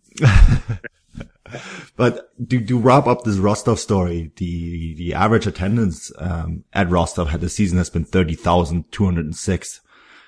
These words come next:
That's a spectacular number. I mean, the, the numbers in the Russian Premier League have been phenomenal, um, period. But Tim, there has been a little bit of confusion on what will happen to the, the Rostov Arena, because the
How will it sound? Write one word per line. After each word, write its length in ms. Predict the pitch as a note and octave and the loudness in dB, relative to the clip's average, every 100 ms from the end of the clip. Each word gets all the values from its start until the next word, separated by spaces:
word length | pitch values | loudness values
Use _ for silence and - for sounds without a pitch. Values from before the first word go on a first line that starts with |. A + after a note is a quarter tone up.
| _ | _
That's 160 | - G#2 | -6 -2
a 60 | G#2 | -2
spectacular 640 | - E2+ F2+ F2 - D#2+ | -2 -4 -2 -2 -2 -4
number. 240 | D#2+ D#2 | -4 -4
I 60 | D#2 | 0
mean, 180 | F#2 F#2+ | 2 2
the, 80 | |
the 220 | F2 E2 E2+ | 0 -2 -2
numbers 380 | F2 F#2 E2 | 2 2 0
in 320 | D#2 D#2+ C#2+ D2 | -4 -6 -8 -8
the 80 | D2+ | -4
Russian 280 | E2+ - | -4 -4
Premier 280 | D#2 E2+ E2 | -6 -4 -2
League 200 | D#2+ D#2 | -4 -6
have 180 | D#2+ - | -6 -6
been 140 | E2+ | -8
phenomenal, 640 | - E2 E2+ E2 D#2+ D#2+ D#2+ | -6 -4 -2 -2 -4 -10 -12
um, 420 | F2 D#2 D#2 D#2 - _ _ _ _ _ _ _ _ - | -12 -12 -14 -16 -20 _ _ _ _ _ _ _ _ -8
period. 420 | - G#2+ G#2+ D#2+ D2 | 2 4 4 2 -4
But 200 | F#2+ F2 - - _ _ | -6 -6 -12 -20 _ _
Tim, 220 | B2 A#2+ | 0 2
there 80 | A2 | 2
has 140 | B2 | 0
been 140 | - F3 | 0 0
a 40 | |
little 300 | C#3 A2 F#2+ | 0 -2 -2
bit 140 | F#2+ F#2 | -2 -2
of 160 | F2 | -4
confusion 520 | - E2 - G#2 F#2 | -6 -6 -2 0 0
on 220 | D#2 D#2+ D2 _ _ _ _ _ - | -4 -6 -12 _ _ _ _ _ -6
what 340 | F2 G2 F2+ | 0 0 -2
will 220 | F2+ D#2+ | -4 -6
happen 500 | - F#2+ A2 E2+ E2 - | -2 0 0 -2 -10 -10
to 200 | F2+ E2 | -8 -6
the, 400 | E2+ E2 D2+ D#2 - | -6 -8 -10 -16 -8
the 100 | E2 | -2
Rostov 440 | F2+ F2 F2 D2 | -2 -2 -6 -8
Arena, 420 | D#2 F2+ F#2 D#2+ | -4 -2 -2 -4
because 760 | D2+ D#2+ - E2 E2 - - - | -8 -8 -6 -6 -6 -12 -14 -10
the 460 | E2+ D#2+ D#2+ D#2+ | -8 -6 -6 -8